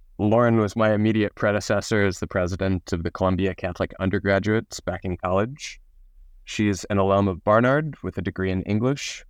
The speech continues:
plus a master's in education from Hunter College. Lauren got the coolest job out of any of our friend group after graduation, working at the Morgan Library,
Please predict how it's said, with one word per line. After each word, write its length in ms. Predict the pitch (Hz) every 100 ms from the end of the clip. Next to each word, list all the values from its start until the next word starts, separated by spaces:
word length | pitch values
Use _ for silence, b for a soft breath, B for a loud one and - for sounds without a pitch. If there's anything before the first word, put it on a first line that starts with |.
| _
plus 240 | - 95 -
a 40 |
master's 520 | 92 90 - 98 92
in 100 | 95
education 640 | 85 90 - - 90 95 92
from 140 | 92
Hunter 260 | 87 90 90
College. 680 | 95 92 123 151 - - - - _ _ _ - - - - -
Lauren 300 | 120 117 113
got 240 | 110 101 -
the 80 |
coolest 440 | 104 156 151 120 -
job 400 | 95 92 113 123 -
out 100 | 95
of 120 | 92
any 160 | 101 110
of 80 | 95
our 100 | 95
friend 260 | 104 95
group 240 | 90 92 87
after 280 | 92 - 85
graduation, 760 | 92 90 87 90 - 95 127 - - - 92
working 280 | 92 95
at 100 | 92 - -
the 80 |
Morgan 400 | 98 101 98 95
Library, 640 | 95 98 87 90 90 101